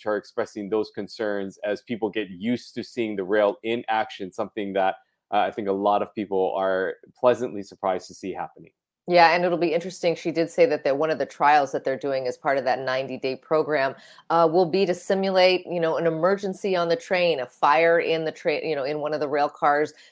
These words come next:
Speaker 2: So if you do see that, don't be alarmed. There will be E M S, fire,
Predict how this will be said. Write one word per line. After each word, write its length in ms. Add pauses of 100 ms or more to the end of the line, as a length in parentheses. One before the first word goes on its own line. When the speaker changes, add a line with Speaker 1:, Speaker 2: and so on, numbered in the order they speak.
Speaker 2:
So 340
if 220
you 100
do 220
see 240
that, 280
don't 280
be 80
alarmed. 480 (100)
There 160
will 160
be 280
E 40
M 140
S, 260
fire, 580